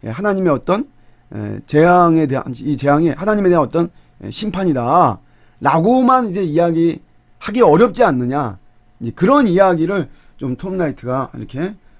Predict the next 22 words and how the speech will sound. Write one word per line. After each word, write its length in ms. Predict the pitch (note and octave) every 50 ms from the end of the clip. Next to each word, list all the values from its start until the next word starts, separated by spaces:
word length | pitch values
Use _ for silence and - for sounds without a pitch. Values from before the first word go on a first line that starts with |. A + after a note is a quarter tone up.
| - -
에, 100 | G#2+ -
다루고 360 | - A2+ C#3 C#3+ D3+ C#3+ C3
있죠. 180 | G#2+ - - - - - - - - - - - - - -
어, 60 | G#2+
그러니까 360 | A2+ C#3+ E3+ F3+ F3+ D3+ - - - - -
성급하게 840 | - - - B3+ C4+ C4+ C#4+ C#4 B3 A#3 A3 G3+ A3+ A#3 G#3+ - -
심판으로 680 | - - - A3+ G#3+ F#3 F3 G3+ G3 F#3 F#3 G3 F#3+ D#3+
몰아가지 440 | C3 C3 C#3+ D#3+ D#3+ D3+ D3+ - C3
말라, 400 | A2+ G#2+ A2 G#2+ G#2+ G2 F#2 - -
이제 120 | A#2 - -
이런, 400 | C#3+ D3 E3+ E3+ D#3 C3+ G#2+ A2+ - - - - - - - -
에, 280 | A2 A2 G#2 G2+ G2 F#2+ - - _ _ _ _ _ _
뭐 360 | - - A2+ A2 G#2+ G#2 G2+ - - - -
이야기고요. 720 | B2+ C3+ D3 C#3+ C#3 A#2 A#2 G#2+ G2+ A2 A#2+ E3 G3+ C4+ _ _ _ _ _ _ _ _ _ _ _ _ _ _ _ _ _ - - _ _ _ _ _ _ _
이제 80 | - F#3
신학으로 420 | F#3 - G#3 C4+ C4+ C4 B3 B3
와서 240 | A3+ G3 F#3+ G#3+ F#3+
예수님과 560 | D#3+ D#3 D3 F3+ G#3+ A3 G#3+ G#3 G3+ F#3+ - D#3
이제 100 | D#3 D3
복음서에 1160 | - C#3 D3+ F#3+ C4+ C4+ B3+ A#3 G3+ A3 A3 G#3+ G#3+ G#3 G3+ G3 G3 F#3 F3+ F3 E3+ D#3+ D#3 A#2+
대한 260 | B2 B2 A#2+ A#2 G2+
이야기. 240 | G#2 G2 F#2 F2+